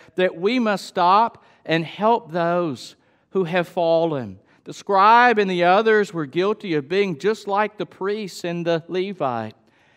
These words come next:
and not like the Samaritan. Isn't it something that Jesus was pointing the priest and the Levite to become like the Samaritan? And so it is for us today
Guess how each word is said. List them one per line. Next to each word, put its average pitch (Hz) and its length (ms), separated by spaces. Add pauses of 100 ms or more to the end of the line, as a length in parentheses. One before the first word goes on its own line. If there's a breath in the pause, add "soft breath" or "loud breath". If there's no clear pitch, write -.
(100)
and 180 200
not 214 260
like 214 340
the 208 120
Samaritan. 175 840
Isn't 214 280
it 240 140
something 160 560
that 156 200
Jesus 226 640
was 165 160
pointing 214 520
the 151 100
priest 208 600
and 170 220
the 156 80
Levite 160 720 (520 soft breath)
to 202 120
become 190 760 (320 soft breath)
like 196 320
the 202 100
Samaritan? 175 1080 (300)
And 185 140
so 254 280
it 269 80
is 254 240
for 190 280
us 226 320
today 165 640